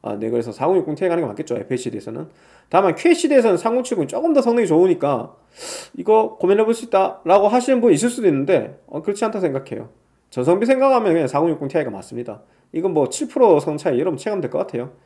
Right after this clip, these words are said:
실제로 이거 백분율 따지면 오 프로 정도 될 텐데 체감 못할 거거든요. 네, 사공칠공 지금 재생산해서 좀 싸게 팔더라도 삼공칠공 딱히 메리트는 없습니다. 사공육공 Ti 쓰는 게 맞을 것 같아요.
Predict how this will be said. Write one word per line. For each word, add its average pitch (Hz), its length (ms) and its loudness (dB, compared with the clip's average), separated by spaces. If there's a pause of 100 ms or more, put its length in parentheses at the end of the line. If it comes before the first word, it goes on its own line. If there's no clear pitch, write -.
(120)
실제로 233 320 2
이거 127 100 0
백분율 160 380 -2
따지면 127 280 -4
오 131 80 -4
프로 160 160 -6
정도 107 200 -8
될 - 100 -20
텐데 120 260 -14 (240)
체감 196 240 -4
못할 233 240 -4
거거든요. 127 360 -10 (360)
네, - 80 -6
사공칠공 208 920 2
지금 160 180 -2
재생산해서 190 560 2
좀 160 120 -4
싸게 220 260 -4
팔더라도 175 760 0
삼공칠공 156 800 -4 (440)
딱히 202 680 0
메리트는 135 360 -2
없습니다. 143 680 -2 (440)
사공육공 143 420 -2
Ti 147 160 0
쓰는 147 160 -6
게 143 60 -2
맞을 110 200 -4
것 151 100 0
같아요. 139 580 -2